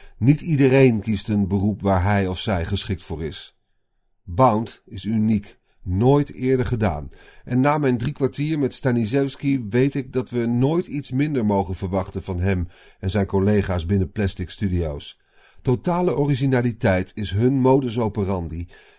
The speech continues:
en als ze niet kunnen vernieuwen, gaan ze wel iets anders doen dan games maken. Met Plastic is Michal Staniszewski sinds negentien zevenennegentig actief in de demo-scene.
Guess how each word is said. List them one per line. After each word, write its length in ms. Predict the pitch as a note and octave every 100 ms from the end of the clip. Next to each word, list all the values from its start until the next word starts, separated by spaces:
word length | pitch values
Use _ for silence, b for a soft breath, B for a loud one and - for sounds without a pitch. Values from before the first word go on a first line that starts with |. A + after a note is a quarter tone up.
| B
en 120 | F2
als 160 | F2
ze 100 | -
niet 240 | G#2 B2+ D#3+
kunnen 280 | F3 D3 A#2+
vernieuwen, 540 | C#3 C#3 A2+ G2 G2+ _
gaan 240 | - C3+
ze 60 | B2
wel 100 | A#2+
iets 220 | G2+ -
anders 300 | B2+ D3+ B2+
doen 160 | A#2 G2
dan 220 | F2 E2+
games 300 | F#2 E2 D#2
maken. 500 | F#2 D#2 C2+ - - _ _ _ - - -
Met 280 | D3 D#3
Plastic 580 | - D3 D3 - D3+ -
is 260 | B2+ A2+ -
Michal 340 | C#3 C3+ C3
Staniszewski 800 | - B2 G#2+ G2 C3 C3 - C3
sinds 300 | - C3+ A#2+
negentien 440 | B2 A2+ G2+ G2+ F2
zevenennegentig 1080 | A#2+ D3 D#3+ D#3 D3 A2+ G2+ G#2 A2 -
actief 440 | - - - D3 C3
in 100 | A2+
de 140 | G#2+
demo-scene. 840 | A2 G#2+ F#2 E2 - F2+ D#2+ C#2+